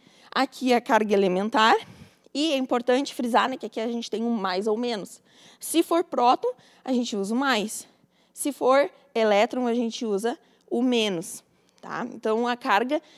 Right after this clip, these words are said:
ela vai ser negativa se eu estiver falando de elétrons, e ela vai ser positiva se eu estiver falando de prótons. E elas podem ter o mesmo valor, né?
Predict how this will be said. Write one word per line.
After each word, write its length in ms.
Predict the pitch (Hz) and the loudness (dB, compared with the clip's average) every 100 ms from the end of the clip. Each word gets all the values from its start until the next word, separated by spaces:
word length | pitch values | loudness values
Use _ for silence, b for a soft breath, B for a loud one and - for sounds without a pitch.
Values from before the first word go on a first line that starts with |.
| B - | B 0
ela 200 | 220 214 | 2 4
vai 120 | 208 | 2
ser 160 | 240 | 0
negativa 640 | 220 214 226 - - 214 233 | 0 2 0 0 -6 -6 -4
se 100 | 226 | -2
eu 60 | |
estiver 220 | 208 202 208 | -2 -4 -4
falando 340 | - 190 190 | -4 -4 -6
de 100 | 208 | -6
elétrons, 680 | 202 190 180 - 453 - - - | -2 0 -2 -4 -10 -10 -20 -6
e 80 | 220 | -2
ela 140 | 220 | -2
vai 140 | 233 | -2
ser 300 | 269 - - b b b | -2 -2 -2 b b b
positiva 580 | - 240 302 - 240 233 | -2 0 0 -6 -6 -6
se 140 | 285 262 | -6 -8
eu 40 | |
estiver 260 | 247 240 233 | -6 -6 -4
falando 400 | 240 226 226 233 | -4 -2 -2 -4
de 120 | 233 | -6
prótons. 600 | 247 220 208 - 185 185 | 2 4 4 0 -12 -4
E 60 | 175 | -2
elas 220 | 180 - | -2 0
podem 340 | 220 247 370 | 0 0 0
ter 100 | 339 | 0
o 80 | 359 | 0
mesmo 320 | 294 254 311 | 0 -2 -4
valor, 400 | 349 440 403 254 | -2 0 0 -4
né? 160 | 180 | -8